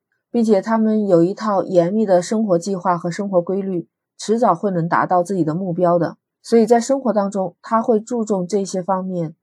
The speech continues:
什么都要按规矩来。要说到享受生活，可能在她那里面就是只能有一小部分、小部分而已了，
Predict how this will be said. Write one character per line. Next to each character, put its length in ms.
什 160
么 140
都 80
要 100
按 240
规 180
矩 140
来。 240
要 120
说 160
到 140
享 260
受 160
生 240
活， 400
可 140
能 180
在 160
她 220
那 140
里 100
面 260
就 160
是 380
只 160
能 220
有 160
一 100
小 320
部 160
分、 180
小 200
部 100
分 180
而 160
已 120
了， 160